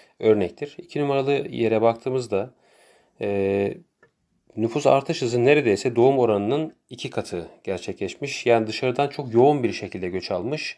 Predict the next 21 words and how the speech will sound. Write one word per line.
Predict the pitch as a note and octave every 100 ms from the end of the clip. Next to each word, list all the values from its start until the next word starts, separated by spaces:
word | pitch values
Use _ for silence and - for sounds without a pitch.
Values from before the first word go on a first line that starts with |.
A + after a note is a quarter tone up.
| -
gelişmiş | G#2+ G#2+ - F#2+ -
bir | F2+
ülkeye | G#2 F2+ F#2+ F2+
ait, | F#2 F2+ B2+ - - - _ _ _ _ G2+
e, | F#2 F#2
bir | G#2+ G2+ - -
grafik | A2 G#2+ F#2+ C#3 -
olabilir. | A#2 G2 F#2 C#3+ - _ _ _ -
Üç | - E3+
numaraya | D#3 D#3
baktığımız | D3+ D3 D#3 D#3
zaman | D#3 B2 C3 D#3+ - _ _ A#2 A2+
doğum | C#3 D#3+
oranından | - C3 B2+ A#2+ A#2 A2+ A#2+ C#3+ E3 - B2
daha | B2+ C3 G#2+
düşüktür | G#2 F#2 F2+ F2
nüfus | F2 -
artış | G2 F#2 G2 G2
hızı. | E2+ C3+ D3+
Bu | B2+ D3
da, | A#2+ C#3